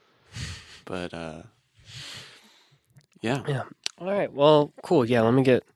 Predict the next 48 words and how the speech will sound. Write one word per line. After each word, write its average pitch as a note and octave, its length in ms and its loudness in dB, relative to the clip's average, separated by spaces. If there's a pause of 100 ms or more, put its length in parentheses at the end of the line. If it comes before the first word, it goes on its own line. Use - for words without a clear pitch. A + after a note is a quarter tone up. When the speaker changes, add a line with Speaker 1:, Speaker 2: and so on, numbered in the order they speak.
(200)
Speaker 1:
Yeah, D3 160 2
why A#2+ 100 4
don't B2+ 160 0
you C#3+ 60 2
go B2 120 6
ahead A#2 180 4
and A2+ 80 -4
get A2 180 2
set G#2+ 200 2
up A2 280 2 (140)
Speaker 2:
Get G#2+ 100 -10
Speaker 1:
and, G2+ 300 -4
Speaker 2:
some G2 80 -4
Speaker 1:
um, F#2+ 360 -6
Speaker 2:
loops. - 300 -18
Speaker 1:
yeah, B2 240 -2
for - 160 -10
sure. G#2 400 -2 (1120)
And G#2+ 260 0
while G2+ 220 6
Alex G2 380 0
is G2+ 80 -6
getting G2 240 0
set F#2+ 260 -2
up G2 240 0
there, G2 460 2 (100)
um, F#2 380 -6
just G2 240 -4
for G2+ 140 -2
anybody G2 400 -2
listening F#2+ 320 -6
at F2 140 -6
home G2 260 -4
that G2+ 120 -6
wants F#2 240 -8
to F2 100 -8
check - 280 -6
him F#2+ 100 -6
out, F#2+ 360 -8
you G2+ 160 -8
can F#2 420 -6
check - 260 -6
out F#2+ 140 0
Alex F2+ 400 -4
on F2+ 140 -6
Instagram F#2 760 -6
at F#2 200 -8
Alex G2 560 -4